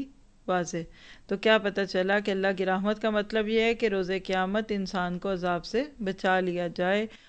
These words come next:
और इसी का नाम कामयाबी है। ज़रा सोचिए, क्या हमने अपने बच्चों की इस कामयाबी का एतबार कर लिया, यकीन कर लिया,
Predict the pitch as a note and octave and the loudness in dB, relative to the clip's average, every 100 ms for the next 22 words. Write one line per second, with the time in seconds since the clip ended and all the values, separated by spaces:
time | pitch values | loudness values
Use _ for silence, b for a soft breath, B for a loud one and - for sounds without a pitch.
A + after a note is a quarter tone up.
0 | B - G#3 G3+ G#3 F#3+ F#3 F3 F3+ G3 | B 0 2 2 0 -2 -2 0 0 0
1 | G3 F3+ F3 E3+ E3+ F3 E3+ E3+ - - | -2 -4 -2 -4 -4 -6 -6 -8 -12 -20
2 | b b b b - G3+ G#3 G#3 F#3+ F#3+ | b b b b -4 0 0 2 -2 0
3 | G#3 G#3 G3+ G3+ F#3 G3 F#3+ G3 G3+ F#3 | -2 0 0 2 0 0 0 0 0 0
4 | F#3 G3+ G#3 A3+ - G#3 G3+ G3 F#3+ G3+ | 0 -2 0 -2 0 0 2 2 2 -2
5 | G3+ G#3 G3+ G3 G3 F#3 F#3 F#3+ F#3+ F#3+ | 0 2 2 0 -2 0 0 0 -2 -2
6 | A3 A3+ A3 G3+ - F#3 F#3+ G3 G3 A3+ | -2 0 0 0 -6 -6 -4 -2 -2 -2
7 | A3+ A3 | -4 -4